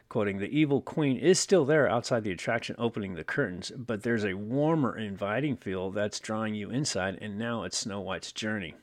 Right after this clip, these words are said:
The scary, quote unquote, in Snow White's Adventures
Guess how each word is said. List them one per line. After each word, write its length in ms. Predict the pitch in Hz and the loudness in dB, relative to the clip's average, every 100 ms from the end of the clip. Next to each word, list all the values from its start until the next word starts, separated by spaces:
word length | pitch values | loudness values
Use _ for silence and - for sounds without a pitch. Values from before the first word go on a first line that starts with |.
| _ _ _ _ _ _ _ _ - | _ _ _ _ _ _ _ _ -6
The 160 | 117 107 | -2 0
scary, 800 | - - - 135 165 101 95 101 | 0 0 4 8 8 6 4 -2
quote 260 | - 117 95 | 0 2 2
unquote, 560 | 95 - 110 101 76 - | 0 2 4 4 2 -6
in 180 | - 104 | -6 -2
Snow 220 | 98 120 | -2 -2
White's 260 | 101 95 - | -2 -4 -4
Adventures 580 | 87 123 131 101 92 | -2 -2 0 -2 -4